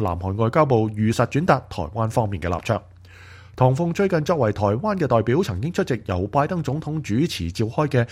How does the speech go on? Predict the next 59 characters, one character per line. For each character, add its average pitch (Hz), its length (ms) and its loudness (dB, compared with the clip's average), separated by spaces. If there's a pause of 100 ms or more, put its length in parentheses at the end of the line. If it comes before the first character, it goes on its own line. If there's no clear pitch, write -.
(140)
全 107 220 0
球 101 160 0
首 127 160 2
屆 131 220 2
民 117 140 2 (180)
主 107 120 0
峰 117 240 0
會， 95 240 2 (220)
並 110 160 4
且 123 140 0
峰 147 180 -2
會 127 80 6
上 110 240 2
發 - 200 -4
表 87 160 -6
演 90 140 -6
說。 110 140 0 (380)
全 82 240 -4
球 80 260 -6
有 90 160 -2
一 135 60 0 (100)
百 117 160 2
一 139 80 -2
十 127 140 -2
個 110 160 -2
國 104 200 -2
家 135 200 2 (120)
獲 127 260 2
邀 185 140 2
出 180 160 0
席 139 180 -2
民 104 220 -2
主 123 120 2
峰 165 200 -2
會， 123 220 4 (180)
但 113 140 0
係 104 120 0
中 185 340 0
俄 82 160 0
等 104 180 0
國 139 180 2 (100)
未 104 240 0
獲 90 260 -2
邀 107 80 0
請。 98 340 -4 (400)
台 107 100 2
灣 120 160 4
嘅 147 140 2
外 127 140 6
交 151 120 6
部 123 240 2
喺 117 140 2
新 147 120 0
聞 110 180 -2
稿 107 200 0
當 156 220 2
中 151 220 -2
指 117 180 0
出， 175 120 4